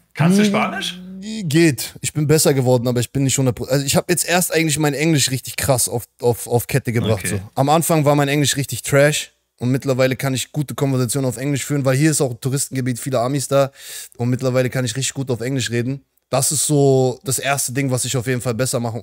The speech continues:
Speaker 2: also improven wollte für mich. Und jetzt langsam, langsam lerne ich auch ein bisschen Spanisch dazu.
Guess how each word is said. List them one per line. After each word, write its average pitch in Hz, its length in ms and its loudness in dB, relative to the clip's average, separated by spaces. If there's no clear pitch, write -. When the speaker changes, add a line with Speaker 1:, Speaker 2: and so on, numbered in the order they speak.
Speaker 2:
also 110 220 -4
improven 123 460 -2
wollte 107 240 -2
für 110 120 -8
mich. 139 220 -4
Und 123 120 0
jetzt 139 160 0
langsam, 147 360 4
langsam 143 320 2
lerne 139 200 2
ich 117 100 -2
auch 123 60 2
ein 127 100 -2
bisschen 123 180 -4
Spanisch 127 400 -2
dazu. 143 440 -2